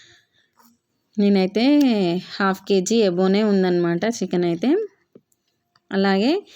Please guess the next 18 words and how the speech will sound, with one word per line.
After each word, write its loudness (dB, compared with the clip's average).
దీంట్లో 0
టమాటాలు 0
ఈ -2
విధంగా 0
పొడుగు -2
కట్ -4
చేసి -4
వేసుకుంటున్నాను. -2
వేసుకొని 0
మనకు 0
ఏంటంటే 0
ఈ 2
టమాటా 0
వేసుకున్నప్పుడు -2
గ్రేవీ 0
అనేది 0
వస్తుంది -2
కదా, -2